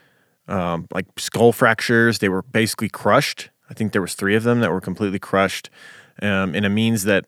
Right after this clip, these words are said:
uh, scientists have said that humans couldn't even crush a human the way that they were crushed. Um, and so I actually have, have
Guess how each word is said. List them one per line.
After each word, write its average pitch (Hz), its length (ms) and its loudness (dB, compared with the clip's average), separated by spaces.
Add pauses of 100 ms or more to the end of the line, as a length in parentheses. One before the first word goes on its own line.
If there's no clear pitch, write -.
uh, 87 420 -2 (220)
scientists 104 520 0
have 101 120 -4
said 101 260 2
that 85 260 -4
humans 107 380 -2
couldn't 98 260 -4
even 95 260 -4
crush - 480 -2
a 95 100 -6
human 92 300 -4
the 87 80 -4
way 90 140 0
that 85 140 -6
they 87 80 -2
were 82 100 -4
crushed. - 480 -4 (680)
Um, 87 500 -6 (380)
and 95 340 -2
so 95 380 0 (880)
I 120 360 6
actually 131 560 4
have, 104 160 4
have 95 320 -2